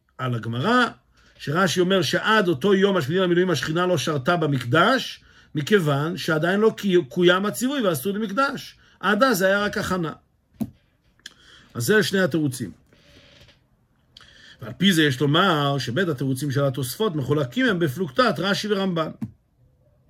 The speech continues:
התירוץ הראשון של התוספות, אז יהיה בשיטת הרמב"ן, שגם הקמת המשכן בשבעת ימי המילואים היה מצד ציווי והקימות את המשכן, ולפי זה הרי יום השמיני אינו ראשון להקמת המשכן, כי המשכן כבר הוקם בשבעת ימי המילואים.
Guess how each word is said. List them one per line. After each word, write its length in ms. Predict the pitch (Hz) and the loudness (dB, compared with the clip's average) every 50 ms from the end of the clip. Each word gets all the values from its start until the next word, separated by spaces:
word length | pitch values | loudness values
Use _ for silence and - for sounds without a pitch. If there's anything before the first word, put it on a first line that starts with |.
| _ _ _ _ _ _ _ _ _ - - - - - - | _ _ _ _ _ _ _ _ _ -20 -20 -20 -20 -18 -18
התירוץ 420 | 110 120 - 180 226 294 269 - | -8 -2 0 2 2 2 2 2
הראשון 280 | 185 165 160 143 165 156 | 2 2 2 2 2 2
של 120 | 139 156 | 2 2
התוספות, 680 | 156 156 - 160 160 156 - - - 160 156 151 147 135 | 0 0 0 0 -2 -2 -2 -2 -2 0 0 0 0 0
אז 160 | 165 160 147 | -2 0 0
יהיה 120 | 160 160 156 | 2 2 0
בשיטת 300 | 143 127 175 160 143 160 | 0 0 -2 -2 0 0
הרמב"ן, 480 | 156 160 160 165 165 185 220 247 247 240 - _ _ _ _ _ _ - - - _ | 0 0 0 0 2 2 2 2 0 -2 -10 _ _ _ _ _ _ -20 -20 -20 _
שגם 300 | - - 143 196 226 208 | -8 -2 2 2 4 4
הקמת 340 | 170 131 151 147 156 151 139 | 2 0 0 0 0 0 0
המשכן 500 | 160 160 156 139 - - 170 160 160 156 | 0 0 -2 -2 -2 -2 0 0 0 0
בשבעת 480 | 156 156 139 - 165 156 160 160 156 160 | 0 -2 -2 -2 0 2 2 2 2 0
ימי 120 | 156 156 | 0 0
המילואים 380 | 156 160 160 156 160 165 165 160 | 0 2 2 2 2 2 2 2
היה 120 | 160 160 | 0 0
מצד 300 | 160 160 131 - 156 151 | -2 -2 -2 -2 -2 -2
ציווי 280 | 123 175 165 160 160 160 | -2 0 2 2 4 4
והקימות 420 | 160 151 - 170 160 160 160 156 | 2 2 0 -2 -2 0 0 0
את 140 | 160 151 165 | 0 0 0
המשכן, 520 | 160 165 160 131 - 240 269 277 254 160 | -2 -2 -2 -2 0 2 4 4 2 2
ולפי 320 | 123 113 113 - - 240 214 | -2 -6 -6 -4 -2 0 0
זה 120 | 160 156 | 2 2
הרי 120 | 147 151 | 2 2
יום 140 | 156 156 156 | 0 0 0
השמיני 340 | 160 139 135 160 170 170 165 | 0 -2 -2 0 2 2 4
אינו 240 | 165 170 196 269 294 | 4 4 4 4 4
ראשון 320 | 302 285 247 - 233 220 | 4 2 2 2 2 2
להקמת 420 | 202 190 180 - 185 170 170 160 160 | 4 2 2 2 0 -2 -2 -2 -2
המשכן, 520 | 156 151 135 - - 147 131 120 110 104 101 - - - - - - - | -2 -2 -4 -4 -4 -2 -2 -2 -4 -6 -8 -14 -18 -20 -20 -20 -6 0
כי 80 | 147 | 2
המשכן 360 | 143 156 147 - - 165 170 | 2 2 2 2 2 2 4
כבר 100 | 147 165 | 4 4
הוקם 400 | 175 180 175 135 - 247 294 302 | 4 4 2 2 4 4 4 4
בשבעת 400 | 254 156 120 135 135 156 160 143 | 2 0 0 0 0 0 0 0
ימי 140 | 160 160 170 | 0 0 0
המילואים. 480 | 175 180 190 196 220 254 285 339 294 | 2 2 2 2 2 0 0 -2 -6